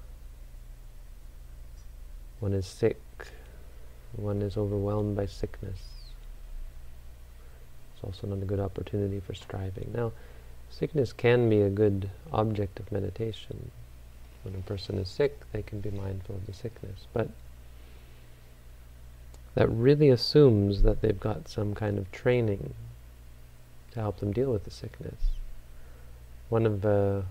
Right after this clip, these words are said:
one of my old friends in, in Jamtong, one of my teachers, one of my first teachers,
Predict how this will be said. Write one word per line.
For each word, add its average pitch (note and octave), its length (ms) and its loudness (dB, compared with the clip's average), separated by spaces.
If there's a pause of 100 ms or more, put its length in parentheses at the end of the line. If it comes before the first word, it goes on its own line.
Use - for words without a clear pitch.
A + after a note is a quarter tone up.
(140)
one A2 160 2
of G#2 60 4
my G2+ 300 2 (180)
old G#2+ 180 0
friends G#2 460 0
in, G2 300 -4 (1160)
in G2 140 -4
Jamtong, G#2 720 0 (960)
one A2+ 80 4
of G#2+ 60 4
my G2+ 80 4
teachers, G#2 520 -4
one A#2 80 -2
of A2 80 0
my G#2+ 80 -2
first - 320 -6
teachers, G#2 380 -8